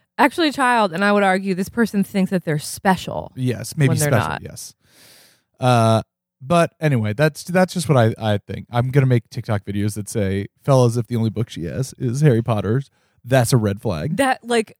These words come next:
Speaker 1: I,
Speaker 2: How, do you
Speaker 1: if
Speaker 2: think
Speaker 1: you
Speaker 2: that would
Speaker 1: did
Speaker 2: make
Speaker 1: that, you could get chased off the internet.
Speaker 2: <laughs> Do you think
Speaker 1: You
Speaker 2: that
Speaker 1: don't
Speaker 2: would
Speaker 1: know
Speaker 2: make
Speaker 1: how
Speaker 2: people
Speaker 1: crazy
Speaker 2: mad?
Speaker 1: some of these people are. You would, you would
Speaker 2: Yeah.
Speaker 1: get, even, even as a jest, you would
Speaker 2: Some
Speaker 1: be
Speaker 2: sort of infinite jest?
Speaker 1: some sort of infinite jest. You would pay for that dearly.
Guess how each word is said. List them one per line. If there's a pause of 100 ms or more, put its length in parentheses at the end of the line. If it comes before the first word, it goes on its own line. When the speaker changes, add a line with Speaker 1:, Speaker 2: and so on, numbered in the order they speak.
Speaker 1:
I, (140)
Speaker 2:
How,
do
you
Speaker 1:
if
Speaker 2:
think
Speaker 1:
you
Speaker 2:
that
would
Speaker 1:
did
Speaker 2:
make
Speaker 1:
that,
you
could
get
chased
off
the
internet.
Speaker 2:
<laughs>
Do
you
think
Speaker 1:
You
Speaker 2:
that
Speaker 1:
don't
Speaker 2:
would
Speaker 1:
know
Speaker 2:
make
Speaker 1:
how
Speaker 2:
people
Speaker 1:
crazy
Speaker 2:
mad?
Speaker 1:
some
of
these
people
are. (360)
You
would,
you
would
Speaker 2:
Yeah.
Speaker 1:
get,
even,
even
as
a
jest, (400)
you
would
Speaker 2:
Some
Speaker 1:
be
Speaker 2:
sort
of
infinite
jest?
Speaker 1:
some
sort
of
infinite
jest.
You
would
pay
for
that
dearly.